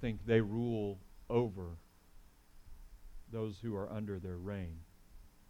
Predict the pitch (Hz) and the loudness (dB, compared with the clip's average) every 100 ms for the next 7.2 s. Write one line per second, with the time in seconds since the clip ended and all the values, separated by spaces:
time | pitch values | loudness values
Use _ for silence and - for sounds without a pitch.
0 | - - - - - - - - - - | -20 -20 -20 -20 -20 -20 -20 -20 -20 -20
1 | - - - - - - - - - - | -20 -20 -20 -20 -20 -20 -20 -20 -20 -20
2 | - - 113 139 123 - 147 160 143 123 | -20 -14 2 4 4 12 12 12 12 12
3 | - 143 143 143 127 110 107 - 160 165 | 6 12 12 12 10 2 -6 2 6 6
4 | 117 - - - - - - - - - | 4 -2 -12 -18 -20 -20 -20 -20 -20 -20
5 | - - - - - - 123 120 143 165 | -20 -20 -18 -14 -14 -6 0 8 8 8
6 | - 123 117 120 147 156 139 127 117 117 | 6 6 8 12 12 12 12 12 8 6
7 | 117 | 4